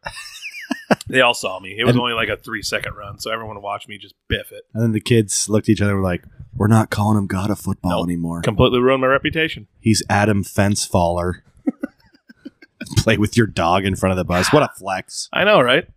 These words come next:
Speaker 1: I was like, "Oh, yeah, they're gonna think I'm so cool." It's the,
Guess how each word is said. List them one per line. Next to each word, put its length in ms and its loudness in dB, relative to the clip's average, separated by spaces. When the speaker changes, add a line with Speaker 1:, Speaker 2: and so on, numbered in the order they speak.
Speaker 1:
I 80 -4
was 120 -4
like, 160 0
"Oh, 80 -4
yeah, 140 -8
they're 140 -6
gonna 160 -8
think 180 -10
I'm 120 -12
so 220 -8
cool." 360 -12
It's 180 -14
the, 100 -12